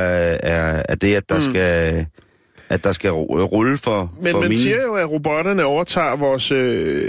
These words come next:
Speaker 2: øh, de fleste jobs, øh, i
Speaker 1: Mm.
Speaker 2: fremtiden, ikke?
Speaker 1: Mm.
Speaker 2: Øhm, og så tænker jeg også, der, der er jo også en masse, øh, terapeuter, der kommer til at være arbejdsløse der, eller i hvert fald dem, der har med, med parforholdsproblematik at gøre, fordi,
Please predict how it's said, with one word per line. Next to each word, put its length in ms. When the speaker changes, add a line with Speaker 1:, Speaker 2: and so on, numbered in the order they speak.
Speaker 2:
øh, 420
de 80
fleste 440
jobs, 600
øh, 220
i 60
Speaker 1:
Mm. 80
Speaker 2:
fremtiden, 480
ikke? 160
Speaker 1:
Mm. 260
Speaker 2:
Øhm, 440
og 140
så 120
tænker 260
jeg 100
også, 240
der, 140
der 140
er 40
jo 100
også 220
en 60
masse, 320
øh, 680
terapeuter, 560
der 120
kommer 240
til 140
at 120
være 100
arbejdsløse 600
der, 120
eller 180
i 40
hvert 120
fald 120
dem, 180
der 100
har 140
med, 300
med 120
parforholdsproblematik 1120
at 100
gøre, 180
fordi, 280